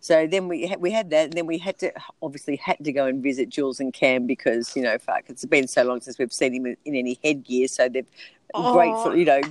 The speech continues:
Speaker 2: <laughs> He's got
Speaker 1: dutifully
Speaker 2: another
Speaker 1: obliged with the
Speaker 2: hat.
Speaker 1: freaking cap. Good on ya. And they're just ridiculously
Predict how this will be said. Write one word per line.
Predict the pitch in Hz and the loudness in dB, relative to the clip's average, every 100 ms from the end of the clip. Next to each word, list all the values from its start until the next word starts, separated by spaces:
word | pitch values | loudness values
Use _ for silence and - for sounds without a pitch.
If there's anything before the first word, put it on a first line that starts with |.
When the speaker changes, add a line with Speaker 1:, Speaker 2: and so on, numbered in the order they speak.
| - | -6
Speaker 2:
<laughs> | - - - | -10 -12 -4
He's | 156 | 0
got | |
Speaker 1:
dutifully | - 226 269 - 175 | 4 6 6 6 6
Speaker 2:
another | - - | 4 4
Speaker 1:
obliged | 156 151 165 165 | 4 4 2 0
with | 165 | -2
the | |
Speaker 2:
hat. | - | -2
Speaker 1:
freaking | 196 160 143 - | -2 -6 -10 0
cap. | 160 156 - _ _ _ | 0 0 -4 _ _ _
Good | - 190 | -2 0
on | 160 147 | 0 -2
ya. | 180 220 _ - _ _ _ - | -4 -6 _ -20 _ _ _ -18
And | 160 151 143 | -14 -14 -8
they're | 170 | -6
just | 156 165 - - | -4 -6 -8 -6
ridiculously | 175 143 165 156 147 - 147 143 139 | -6 -4 -8 -6 -8 -6 -4 -4 -4